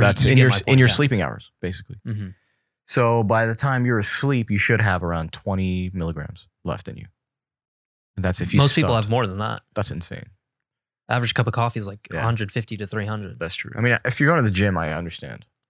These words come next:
Speaker 1: Drinking a lot of water, that kind of stuff, it kinda prob-, probably flushes it out. But
Speaker 2: Yeah. But that's huge for
Speaker 1: Oof.
Speaker 2: stress.
Speaker 1: Yeah.
Speaker 2: Very huge.
Speaker 1: Yeah. No.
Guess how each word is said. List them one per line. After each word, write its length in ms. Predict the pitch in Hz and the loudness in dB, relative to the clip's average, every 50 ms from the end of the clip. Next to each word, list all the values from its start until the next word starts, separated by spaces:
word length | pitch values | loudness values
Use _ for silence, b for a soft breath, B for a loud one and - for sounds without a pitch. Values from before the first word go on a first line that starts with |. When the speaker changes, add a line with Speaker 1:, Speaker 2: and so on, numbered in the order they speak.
| _ _ _ _ _ _ | _ _ _ _ _ _
Speaker 1:
Drinking 200 | - 101 90 95 | -8 -6 -6 -4
a 60 | 92 90 | -4 -2
lot 140 | 90 90 82 | -2 -2 -2
of 40 | 82 | -4
water, 360 | 82 80 80 80 78 78 80 | -4 -6 -6 -6 -8 -10 -10
that 120 | 78 80 - | -12 -12 -14
kind 80 | 85 82 | -16 -20
of 20 | |
stuff, 160 | - 82 85 90 | -20 -20 -18 -16
it 80 | 95 | -12
kinda 160 | - 101 87 | -10 -8 -8
prob-, 300 | 80 - - 85 80 78 - _ _ | -8 -6 -6 -6 -6 -8 -14 _ _
probably 240 | - 98 90 87 82 | -4 -4 -4 -4 -6
flushes 340 | - - 82 82 87 82 85 | -8 -10 -12 -12 -12 -16 -18
it 60 | 87 | -18
out. 180 | 85 85 - _ _ _ | -18 -20 -20 _ _ _
But 140 | - - - | -20 -20 -16
Speaker 2:
Yeah. 160 | - - - - _ _ _ _ _ _ _ _ _ _ _ _ _ _ _ _ _ _ _ _ _ _ _ _ _ _ _ _ _ _ _ _ - | -16 -16 -16 -18 _ _ _ _ _ _ _ _ _ _ _ _ _ _ _ _ _ _ _ _ _ _ _ _ _ _ _ _ _ _ _ _ -6
But 60 | - 123 | -2 -2
that's 160 | 139 131 - | 0 0 2
huge 260 | - 160 143 123 120 | 2 2 2 2 2
for 100 | 98 - | 0 0
Speaker 1:
Oof. 40 | 110 | -2
Speaker 2:
stress. 440 | - - - 87 - - - - - | -2 -2 -4 -6 -6 -6 -4 0 2
Speaker 1:
Yeah. 180 | 101 101 87 | 2 2 4
Speaker 2:
Very 200 | 78 107 104 95 | 2 0 -2 -4
huge. 280 | 95 101 - - - - - | -8 -12 -16 -16 -18 -14 -10
Speaker 1:
Yeah. 180 | 92 85 - - - - _ _ _ _ _ - | -10 -8 -10 -10 -14 -18 _ _ _ _ _ -16
No. 240 | - - - - | -16 -14 -16 -18